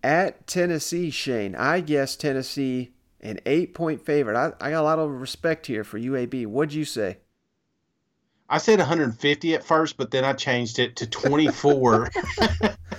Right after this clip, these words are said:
Speaker 1: Well, I got this one, Shane, because, uh, the Tennessee opened up as a thirteen-point favorite. Like I said, I knew
Speaker 2: Hmm.
Speaker 1: I knew Vegas would have some respect there for U A B, but, uh,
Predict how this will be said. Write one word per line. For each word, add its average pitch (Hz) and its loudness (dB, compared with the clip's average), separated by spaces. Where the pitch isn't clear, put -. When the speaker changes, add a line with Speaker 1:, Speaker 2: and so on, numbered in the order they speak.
Speaker 1:
Well, 123 4
I 175 8
got 180 6
this 180 2
one, 131 0
Shane, 123 -2
because, 123 -2
uh, 117 4
the 117 -2
Tennessee 185 4
opened 190 4
up 196 4
as 127 2
a 110 2
thirteen-point 190 0
favorite. 170 2
Like 175 4
I 185 2
said, 175 2
I 139 4
knew 208 -4
Speaker 2:
Hmm. 170 -4
Speaker 1:
I 139 -2
knew 220 -2
Vegas 185 2
would 151 -4
have 165 -2
some 147 -6
respect 165 -4
there 147 0
for 131 -6
U 147 -2
A 135 0
B, 143 -2
but, 113 -4
uh, 107 -2